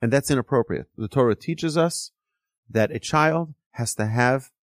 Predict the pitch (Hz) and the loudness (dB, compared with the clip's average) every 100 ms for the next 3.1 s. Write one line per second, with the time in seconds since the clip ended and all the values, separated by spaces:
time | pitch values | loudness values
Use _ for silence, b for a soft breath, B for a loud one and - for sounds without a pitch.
0 | _ _ - - 135 135 139 117 98 101 | _ _ -14 -2 0 0 -2 -2 -2 0
1 | 104 110 - 95 90 80 - 117 156 208 | -2 -4 -6 -6 -6 -6 -2 0 0 -2
2 | - _ _ _ _ - 107 107 104 98 | -10 _ _ _ _ -6 -4 -2 -2 -4